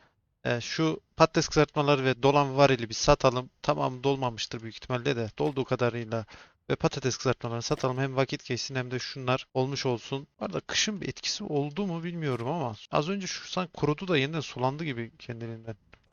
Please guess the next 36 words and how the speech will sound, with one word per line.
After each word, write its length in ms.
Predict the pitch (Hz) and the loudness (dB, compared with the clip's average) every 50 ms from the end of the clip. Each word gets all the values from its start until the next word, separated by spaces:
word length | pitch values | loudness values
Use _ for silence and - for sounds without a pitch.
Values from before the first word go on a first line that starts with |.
| _ _ _ _ _ _ _ _ _ | _ _ _ _ _ _ _ _ _
Evet, 200 | 156 147 - - | 2 2 2 2
bu 60 | 156 - | 0 4
kadar 300 | 160 175 165 160 139 139 | 6 8 8 8 8 8
dolmuş. 440 | 135 127 135 156 - - - - | 4 4 2 -2 -6 -6 -4 -2
Yapacak 300 | 147 143 139 131 135 127 | 0 2 2 2 0 0
bir 60 | - - | 0 -2
şey 100 | 143 135 | -2 -2
yok. 100 | - 139 | 4 6
Yarı 220 | 135 139 139 139 | 8 8 8 8
kadar 280 | 135 131 - 131 131 127 - _ - | 6 6 6 4 2 2 -2 _ -12
bin 140 | 135 135 127 | -12 -8 -6
dolar 300 | - 113 117 135 135 127 | -4 2 2 2 4 6
verir 280 | 143 147 139 131 127 120 | 4 4 4 4 0 0
herhalde. 380 | 110 117 113 113 117 135 131 | 2 0 -2 -2 -2 -4 -4
Bunu 220 | 135 139 143 139 131 | -4 -6 -6 -6 -4
bir 60 | 123 | 0
götüreceğiz. 720 | 131 135 - - 131 131 127 127 131 135 - - - - - - - | 0 0 2 0 -2 -2 2 2 2 2 2 -2 -10 -14 -14 -4 0
Evet, 280 | 170 160 147 - - - | 2 4 4 2 2 2
patatesleri 600 | 156 - 170 - - 175 156 - 180 165 170 175 | 2 2 2 2 2 0 4 4 4 4 4 2
yükledim. 440 | - - - 156 143 143 156 170 - - - - - - | -2 4 4 4 4 4 0 -4 -8 -12 -16 -16 -4 -2
Ee, 420 | 143 139 135 135 135 135 131 131 139 135 | 0 2 2 2 2 0 0 -2 -2 -4
şurupla 440 | - - 170 170 - - 147 131 | -4 -4 -4 -4 0 2 4 6
beraber 320 | 139 139 135 127 127 143 - | 8 10 10 8 8 4 2
patatesleri 520 | - 147 - - 135 123 - - 127 120 | 0 -2 0 2 0 0 2 0 0 0
de 80 | 147 147 | 0 0
satacağız. 640 | - - 131 - - 120 131 143 143 - - - - - - - - - - - - - - - - - | 0 -2 -4 -4 2 2 2 2 2 -2 -6 -10 -10 -14 -18 -18 -18 -20 -20 -20 -20 -20 -20 -20 -2 0
Yanıma 280 | 143 143 165 180 165 | 2 2 4 2 4
hediye 280 | 143 147 143 151 160 160 | 4 4 4 4 4 6
vermelik 360 | 165 160 165 165 151 - - | 4 4 2 -2 -4 -4 -8
iki 140 | - - - | -8 -4 2
tane 180 | - 160 156 147 | 4 6 6 6
akçaar 300 | 143 - - 156 151 143 | 4 4 4 4 4 4
şurubu 300 | - - 147 143 147 147 | 2 -2 0 6 8 8
aldım 260 | 143 135 151 151 127 | 8 6 4 0 0
bu 60 | 120 | 2
arada. 280 | 117 113 107 131 135 | 2 2 0 -2 -6